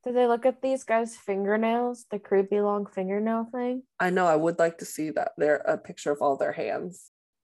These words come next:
Speaker 2: The last suspect is an-, another person you might have heard of, Joseph Nasso.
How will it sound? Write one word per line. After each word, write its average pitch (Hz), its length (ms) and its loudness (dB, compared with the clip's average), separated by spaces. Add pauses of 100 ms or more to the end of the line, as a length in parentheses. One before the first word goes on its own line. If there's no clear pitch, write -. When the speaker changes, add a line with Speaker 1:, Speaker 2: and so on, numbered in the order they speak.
(340)
Speaker 2:
The 175 180 2
last 202 760 4
suspect - 680 -4 (880)
is 185 120 -4
an-, 190 300 2 (100)
another 214 380 2
person 151 460 -4
you 160 120 -6
might 143 300 -2
have 143 220 -6
heard 110 240 -6
of, 196 260 0 (1120)
Joseph 180 500 -4
Nasso. 170 760 0